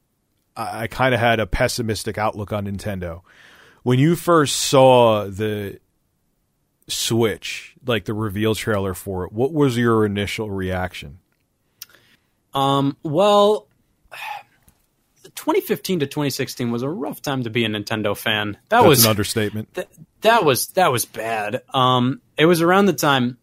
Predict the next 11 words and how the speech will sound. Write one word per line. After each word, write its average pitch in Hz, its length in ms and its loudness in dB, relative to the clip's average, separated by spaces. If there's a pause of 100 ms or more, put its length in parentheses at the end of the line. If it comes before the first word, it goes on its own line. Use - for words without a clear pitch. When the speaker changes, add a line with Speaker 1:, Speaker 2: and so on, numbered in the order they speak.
(100)
Speaker 2:
you 151 140 -4
remember 185 260 2
back 151 320 2
in, 135 120 0
like, 110 280 -2 (100)
it 139 60 -6
was 127 180 -6
late 160 220 2
twenty 143 220 0
fifteen, 117 600 -4 (800)
and 127 580 2